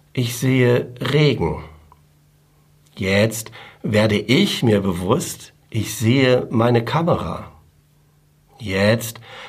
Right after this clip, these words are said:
werde ich mir bewusst, ich sehe meine Hände. Und so sprich ein paar Sätze von dem, was du gerade siehst. Und dann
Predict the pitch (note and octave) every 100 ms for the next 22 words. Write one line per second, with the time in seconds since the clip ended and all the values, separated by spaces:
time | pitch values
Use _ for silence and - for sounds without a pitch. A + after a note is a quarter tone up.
0 | - G#2+ G#2 A2 E3 E3 C#3+ B2+ G#2 A#2
1 | E3 D#3+ - - A#2+ C#3+ C3 A#2+ B2 A#2
2 | C#3+ E3 A#2 D#2 - - - _ _ _
3 | _ _ - _ _ _ _ _ _ -
4 | - - - - B2+ A#2 D3 G3+ - -
5 | B2+ E3 - A2+ A2+ A#2 A2 B2+ B2+ -
6 | A#2 F#2 F#2 B2 - - C#3 - A2 F2+
7 | G2+ G#2+ C#3+ D3 A2 G#2+ - - A2 -
8 | F#2+ G2+ G#2+ F#2+ D#2 D#2 - - - _
9 | - - - - _ A#2+ A2+ G#2+ C3+ E3
10 | -